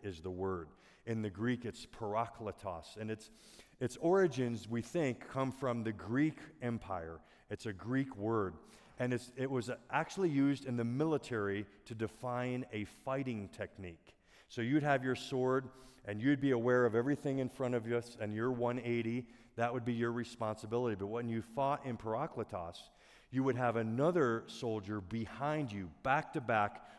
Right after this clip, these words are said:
who would cover your back. So you advance forward and worry what's there, but you're never left alone by your parakletos. That's the beautiful picture of the word.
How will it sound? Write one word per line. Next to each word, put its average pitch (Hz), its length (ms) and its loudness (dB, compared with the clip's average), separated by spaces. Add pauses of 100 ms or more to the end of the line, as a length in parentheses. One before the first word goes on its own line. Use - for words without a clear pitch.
who 120 120 -2
would 104 220 -4
cover 131 280 0
your 127 160 0
back. 101 380 2
So - 120 -6
you 117 320 4
advance 160 380 0
forward 143 500 2 (240)
and 107 180 -2
worry 139 260 6
what's 143 280 2
there, 117 340 2 (240)
but 107 100 -6
you're 107 160 0
never 131 420 2
left 131 300 2
alone 104 540 0 (260)
by 95 140 0
your 92 160 -4
parakletos. - 1040 -10 (800)
That's 127 180 -4
the 127 100 -4
beautiful 143 520 2
picture 120 440 -6
of 95 140 -6
the 95 80 -8
word. 92 480 -8